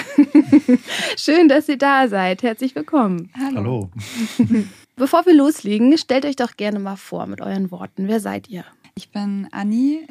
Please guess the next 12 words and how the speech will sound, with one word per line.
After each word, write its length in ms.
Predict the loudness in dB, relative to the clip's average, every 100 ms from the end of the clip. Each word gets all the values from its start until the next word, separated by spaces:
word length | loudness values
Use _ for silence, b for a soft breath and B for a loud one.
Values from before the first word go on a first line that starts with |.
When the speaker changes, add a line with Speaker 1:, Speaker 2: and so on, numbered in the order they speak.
| -20
Speaker 3:
Ich 220 | -20 -16
studiere 580 | -14 -12 -10 -8 -8 -6
noch 340 | -4 -6 -8 -12
Literaturwissenschaften, 1500 | -14 -14 -16 -12 -10 -10 -4 -4 -4 -8 -8 -10 -10 -6 -6
arbeite 440 | -8 -10 -10 -6
nebenbei 540 | -6 -4 -6 -6 -8 -10
als 220 | -12 -14
Redakteurin, 840 | -12 -12 -10 -8 -4 -2 -2 -2 B B B B B B -12
hab 300 | -8 -8 -8 -4
ein 320 | -2 -2 -6
Faible 560 | -8 -6 -4 -4 -6
für 680 | -8 -10 -6 -6 -6 -10 -12